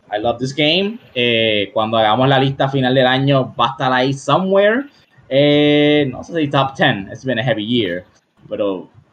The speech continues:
eh, va a estar ahí, somewhere. Y, y pues sí, highly recommended. I loved it. Y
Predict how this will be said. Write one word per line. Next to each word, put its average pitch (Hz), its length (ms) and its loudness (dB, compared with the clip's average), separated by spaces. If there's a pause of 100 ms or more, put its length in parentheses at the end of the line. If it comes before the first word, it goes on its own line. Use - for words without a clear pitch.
(160)
eh, 180 40 -12 (640)
va 208 60 4
a - 20 6
estar 202 220 2
ahí, 107 280 -8
somewhere. 123 480 0 (360)
Y, 127 840 2 (160)
y 113 100 -10
pues 107 160 -4
sí, 127 160 -8 (280)
highly 113 200 2
recommended. 104 540 -2
I 95 80 -4
loved 104 340 -4
it. 92 140 -10
Y 214 520 -2